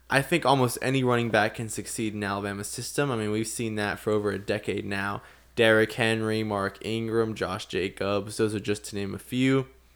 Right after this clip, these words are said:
I think Nick Saban, whenever he's had somewhat of a down year,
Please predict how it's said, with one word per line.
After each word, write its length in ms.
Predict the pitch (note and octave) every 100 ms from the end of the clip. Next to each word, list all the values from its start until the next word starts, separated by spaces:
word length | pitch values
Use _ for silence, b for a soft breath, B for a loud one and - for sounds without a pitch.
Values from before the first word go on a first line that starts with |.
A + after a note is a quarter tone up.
| b b b b b b b -
I 60 | D3
think 220 | F3 F#3
Nick 160 | D#3+ D#3+
Saban, 600 | - E3+ D#3+ C#3 C3+ C3+ - b b b b b b
whenever 320 | C3 C3+ D3 D#3
he's 140 | D3+
had 360 | D#3 C3 B2+ -
somewhat 460 | - D#3+ E3 D#3
of 100 | B2
a 40 | A2+
down 340 | G#2+ G2+ G2
year, 340 | G2 F2 A#2+